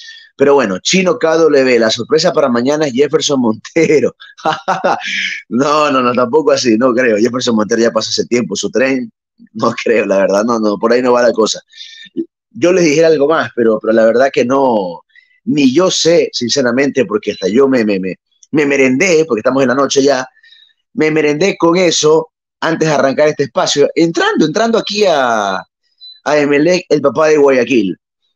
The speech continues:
Y me decía Luis Miguel, "Me acaban de anunciar, nos acaban de anunciar por interno del Emelec, nuestro informante, que tú lo conoces", dice Luis Miguel, "mañana va a haber una bomba". No sé quién será,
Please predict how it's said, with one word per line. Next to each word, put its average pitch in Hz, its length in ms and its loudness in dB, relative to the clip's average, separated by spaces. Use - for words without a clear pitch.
Y 135 60 -4
me 139 100 0
decía 135 260 0
Luis 156 160 0
Miguel, 175 480 2
"Me 139 120 0
acaban 165 380 0
de 151 160 2
anunciar, 131 640 0
nos 113 180 0
acaban 151 320 0
de 151 60 2
anunciar 127 520 0
por 135 160 2
interno 165 460 2
del 147 140 2
Emelec, 143 460 2
nuestro 135 280 0
informante, 135 580 -2
que 123 140 0
tú 156 100 -2
lo 147 140 2
conoces", 139 480 2
dice 131 180 2
Luis 127 120 0
Miguel, 131 440 0
"mañana 151 560 -2
va 143 80 0
a 147 40 2
haber 156 180 4
una 160 200 2
bomba". 117 540 2
No 123 280 -2
sé 127 200 -2
quién 120 240 0
será, 101 320 0